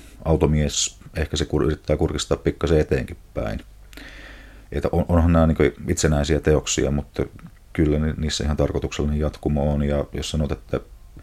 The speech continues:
automiehen maailma muistuttaa erityisosaajien maailmaa, niin kyllähän se tavallaan se fiktiivinen maailma siellä, kyllähän se sitä samaa postvaltiollista sukua on.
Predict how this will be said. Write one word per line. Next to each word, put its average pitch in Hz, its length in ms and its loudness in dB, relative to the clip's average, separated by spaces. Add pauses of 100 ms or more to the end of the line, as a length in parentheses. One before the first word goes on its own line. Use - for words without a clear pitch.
(360)
automiehen 73 480 0
maailma 76 400 0
muistuttaa 73 640 -2
erityisosaajien 73 720 0
maailmaa, 76 480 0
niin 76 160 -2 (520)
kyllähän 73 260 0
se - 100 -8
tavallaan 76 400 2
se 76 120 -2 (540)
fiktiivinen 80 480 2
maailma 82 300 2
siellä, 76 280 0 (200)
kyllähän 73 200 0
se 82 60 -2
sitä 71 200 0 (200)
samaa 73 500 0 (140)
postvaltiollista 71 880 2
sukua 71 440 0
on. 65 140 0